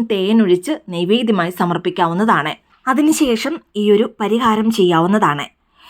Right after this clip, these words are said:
ഇനി ഈ ഒരു പരിഹാരം ഏത് സമയത്താണ് ചെയ്യേണ്ടതെന്നാൽ, ജനുവരി നാലാം തീയതി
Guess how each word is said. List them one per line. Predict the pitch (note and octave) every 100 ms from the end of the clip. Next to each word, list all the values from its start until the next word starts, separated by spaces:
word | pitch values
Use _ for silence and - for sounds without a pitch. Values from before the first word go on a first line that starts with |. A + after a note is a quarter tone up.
| -
ഇനി | A#3 B3+ C4
ഈ | A3 A3+
ഒരു | A3
പരിഹാരം | G#3 F#3 G#3 G3 F#3 - _ -
ഏത് | A3 C4 D#4+
സമയത്താണ് | A#3+ G3+ G#3 G#3+ F3+ F#3+
ചെയ്യേണ്ടതെന്നാൽ, | F#3+ F3 F3 F3+ E3+ D#3 B3+ E4+ _ _ G#3+
ജനുവരി | B3+ C4+ D#4 D#4 D4+
നാലാം | A#3+ G#3 A3 B3
തീയതി | A3 G3+ G#3